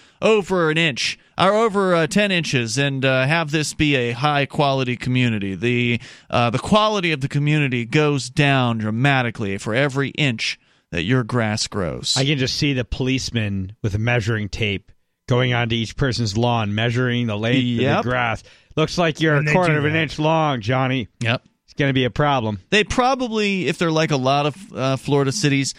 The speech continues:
Speaker 1: probably have their own, uh, code enforcers who do that stuff. It's,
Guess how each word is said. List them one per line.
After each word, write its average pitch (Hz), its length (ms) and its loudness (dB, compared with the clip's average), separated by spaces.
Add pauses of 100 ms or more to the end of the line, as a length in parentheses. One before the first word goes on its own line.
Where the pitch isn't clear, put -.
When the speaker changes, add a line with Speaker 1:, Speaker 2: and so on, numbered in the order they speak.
(220)
Speaker 1:
probably 220 420 0
have 175 140 0
their 139 160 -2
own, 139 380 -2
uh, 113 280 -2
code 147 340 2
enforcers 180 800 0
who 190 260 0
do 196 160 0
that 190 240 0
stuff. 196 340 0
It's, - 140 -6